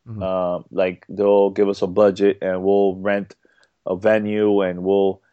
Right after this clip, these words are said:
Speaker 2: have, like, T Vs everywhere. People could play their games, and we'll give away Xbox, uh, for free or PlayStation, uh, consoles for free.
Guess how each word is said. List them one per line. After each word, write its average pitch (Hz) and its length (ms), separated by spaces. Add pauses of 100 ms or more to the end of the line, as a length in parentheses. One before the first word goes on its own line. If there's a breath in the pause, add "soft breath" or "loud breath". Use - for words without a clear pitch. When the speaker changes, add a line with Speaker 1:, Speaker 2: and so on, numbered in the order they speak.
(140)
Speaker 2:
have, 107 240
like, 98 280
T 127 200
Vs 117 280
everywhere. 117 460
People 107 220
could 104 160
play 110 160
their 101 160
games, 120 600
and 95 300 (320)
we'll 107 160
give 110 140
away 107 300
Xbox, 120 880 (100)
uh, 95 360
for - 160
free 117 380
or 95 140
PlayStation, 117 800
uh, 98 140
consoles 117 420
for 107 140
free. 107 460